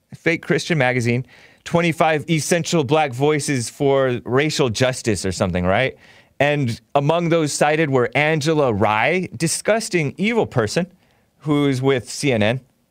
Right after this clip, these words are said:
She's a talking head on C N N, and she has her own dumb thing going. She dates the rapper Common, who's another Black Lives Matter idiot. And she's probably more radical than this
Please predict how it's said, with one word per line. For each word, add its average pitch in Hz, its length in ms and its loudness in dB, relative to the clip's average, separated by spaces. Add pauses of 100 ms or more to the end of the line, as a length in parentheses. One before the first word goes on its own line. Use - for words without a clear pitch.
(260)
She's 113 260 -4
a 107 60 -2
talking 113 360 -2
head 104 140 2
on 101 120 0
C 101 180 -4
N 95 100 0
N, 98 200 0
and 90 60 -6
she 98 120 -2
has 95 160 0
her 92 100 0
own 92 260 0 (280)
dumb 98 220 0
thing 92 180 -2
going. 92 280 -2 (200)
She 143 180 -6
dates 151 320 -2
the 135 140 0
rapper 127 340 0
Common, 123 540 0 (300)
who's 127 180 0
another 123 320 0
Black 117 320 0
Lives 110 220 2
Matter 104 200 2
idiot. 95 400 0 (760)
And 127 180 0
she's 185 180 -2
probably 147 320 2
more 123 200 2
radical 120 420 0
than 101 220 0
this 95 200 -2